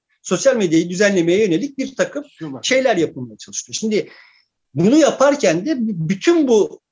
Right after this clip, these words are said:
Speaker 1: senin sözünü ettiğin o teknoloji devleriyle pazarlıklar yapılacak.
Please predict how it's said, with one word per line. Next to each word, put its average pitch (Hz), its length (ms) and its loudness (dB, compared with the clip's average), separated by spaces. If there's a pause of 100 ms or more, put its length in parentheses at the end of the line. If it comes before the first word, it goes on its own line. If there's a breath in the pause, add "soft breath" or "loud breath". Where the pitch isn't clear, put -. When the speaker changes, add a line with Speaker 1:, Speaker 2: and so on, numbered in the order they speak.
(180)
Speaker 1:
senin 240 340 0
sözünü 208 340 0
ettiğin 180 320 -2
o 196 300 0 (280)
teknoloji 208 580 2
devleriyle 180 600 -2
pazarlıklar 311 540 2
yapılacak. 160 560 -4